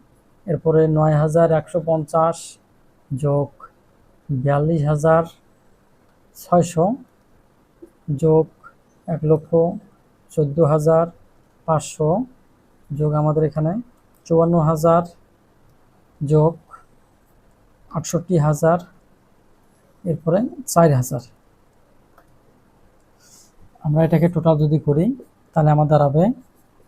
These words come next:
তিন লক্ষ, তিন লক্ষ পঞ্চাশ হাজার পাঁচশো পঞ্চাশ টাকা। এই হলো, আম,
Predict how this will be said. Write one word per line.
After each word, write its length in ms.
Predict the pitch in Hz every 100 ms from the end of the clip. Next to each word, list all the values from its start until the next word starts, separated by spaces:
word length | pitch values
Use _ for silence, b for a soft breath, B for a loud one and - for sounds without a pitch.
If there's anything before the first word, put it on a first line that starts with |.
| _
তিন 120 | 170 170
লক্ষ, 200 | 165 170 180 175 170 180 - _ _ _ _ _ _ _ _ _ _ _ _ _ _ -
তিন 140 | 170 170
লক্ষ 340 | 170 175 - 175 208 269 - - - _ _ _ _ -
পঞ্চাশ 320 | 175 175 185
হাজার 440 | 170 170 180 180 190 - _ _ _ _ _
পাঁচশো 420 | 170 160 - 175 208 247 - _ _ _ -
পঞ্চাশ 640 | 160 151 214 - - -
টাকা। 240 | 151 - 127 - _ _ _ _ - B B B B -
এই 180 | 180 202
হলো, 240 | 190 196 330 - - - _ -
আম, 400 | 165 147 151